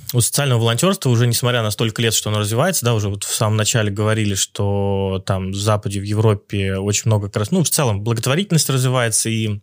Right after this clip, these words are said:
далеко, так скажем, шаг за шагом идет именно социальное волонтерство, поэтому оно уже дав-, давно существует, но, м, а, есть определенные проблематики, да, там их уже триста лет обсуждали, там и решали,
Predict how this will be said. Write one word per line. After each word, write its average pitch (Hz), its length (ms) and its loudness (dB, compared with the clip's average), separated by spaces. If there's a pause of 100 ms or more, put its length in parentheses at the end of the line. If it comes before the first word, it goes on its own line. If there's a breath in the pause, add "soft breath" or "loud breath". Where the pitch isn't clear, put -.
далеко, 117 640 2 (340 loud breath)
так 113 120 0
скажем, 104 200 2
шаг 110 200 -2
за 110 80 0
шагом 107 300 -2
идет 107 180 -2
именно 101 140 -2
социальное 104 420 0
волонтерство, 117 500 0
поэтому 110 460 0 (340 loud breath)
оно 123 200 4
уже 117 120 4
дав-, 117 180 0
давно 120 240 0
существует, 160 600 2
но, 135 340 4
м, 113 320 2
а, 107 160 4
есть 117 240 0
определенные 110 380 0
проблематики, 127 640 0
да, 127 140 2
там 110 180 0
их - 120 -8
уже 110 180 0
триста - 460 -4
лет 107 160 2
обсуждали, 120 800 2
там 101 260 -2
и 104 80 -2
решали, 131 540 2